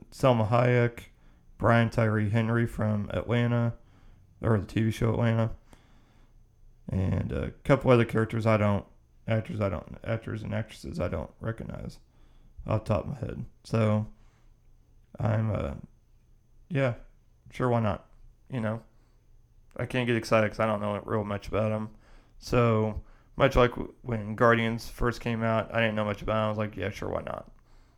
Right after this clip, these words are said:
Sure. Talking tree, talking raccoon. Yeah, yeah, sure, why not? So,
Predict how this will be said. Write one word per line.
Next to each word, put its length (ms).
Sure. 320
Talking 300
tree, 460
talking 280
raccoon. 520
Yeah, 260
yeah, 140
sure, 220
why 140
not? 200
So, 440